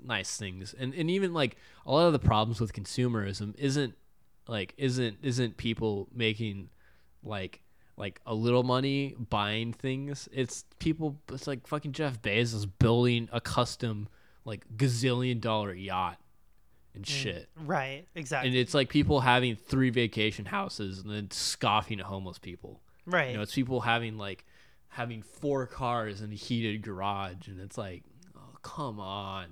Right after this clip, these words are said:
Speaker 1: like <laughs>
Speaker 2: Right, yeah. It's insane. It's
Speaker 1: Yeah.
Speaker 2: just, it's not the way to live, and, and it's like, it's poisoned America.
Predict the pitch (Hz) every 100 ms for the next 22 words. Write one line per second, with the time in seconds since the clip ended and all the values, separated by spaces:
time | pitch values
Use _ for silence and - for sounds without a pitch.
0 | 87 110 110 113 - - 247 160 185 135
1 | 127 - 165 175 131 135 - - - -
2 | 143 160 - 202 208 302 220 120 151 -
3 | - _ _ - 175 135 110 92 87 -
4 | 175 160 190 196 190 180 165 143 143 135
5 | 131 127 139 180 190 - 214 208 - 190
6 | 165 - - 269 311 185 143 123 143 156
7 | 131 - 139